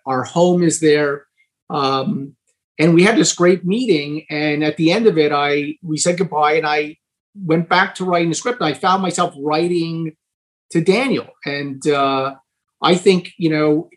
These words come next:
uh, uh, that meeting changed that character in a very significant way, um, and made it so much better. Um,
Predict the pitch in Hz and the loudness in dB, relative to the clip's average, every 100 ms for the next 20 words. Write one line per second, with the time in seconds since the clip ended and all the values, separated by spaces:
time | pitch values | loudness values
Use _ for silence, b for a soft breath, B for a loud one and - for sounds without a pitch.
0 | - 160 147 143 143 139 143 147 - - | -12 -8 -8 -8 -6 -6 -8 -10 -12 -12
1 | 175 147 - 147 170 151 160 180 175 147 | -10 -8 -4 2 2 2 0 2 0 -2
2 | - 151 160 156 139 147 139 - 156 160 | -4 -4 -2 -4 -2 -4 -4 -4 -2 0
3 | 160 147 139 139 196 185 160 147 156 147 | 0 -2 -4 -2 0 0 -4 -4 -6 -6
4 | 131 151 185 135 135 _ _ _ _ - | -4 -2 0 -2 -4 _ _ _ _ -8
5 | 147 135 135 135 135 - _ _ _ _ | -6 -4 -4 -6 -8 -12 _ _ _ _
6 | - 160 170 190 185 - 175 170 147 143 | 2 4 6 6 6 2 0 0 -2 -4
7 | 156 160 - _ _ 143 143 131 131 127 | -4 -4 -8 _ _ -8 -4 -4 -4 -6
8 | 127 127 | -8 -10